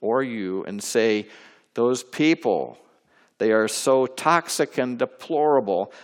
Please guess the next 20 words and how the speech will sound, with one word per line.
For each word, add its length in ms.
I 120
cannot 520
love 380
them 260
me 160
with 220
the 100
respect 680
I 140
deserve." 760
But 160
Christ 540
came 640
to 220
save 480
sinners 640
like 320
you 360
and 200
me. 320